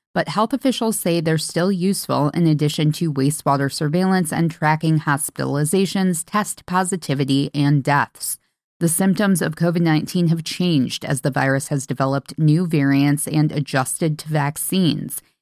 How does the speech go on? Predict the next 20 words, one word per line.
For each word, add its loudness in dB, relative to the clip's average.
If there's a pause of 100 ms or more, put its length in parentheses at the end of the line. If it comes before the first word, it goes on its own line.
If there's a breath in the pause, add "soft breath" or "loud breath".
(160)
In 4
October, 0
the 0
health 0
app 0 (100)
Zoe 0
said 0
the 0
five 0
most 0
commonly 0
reported 0
symptoms 0
were -2
sore 0
throat, 0
runny 2
nose, 2
persistent -4
cough, 0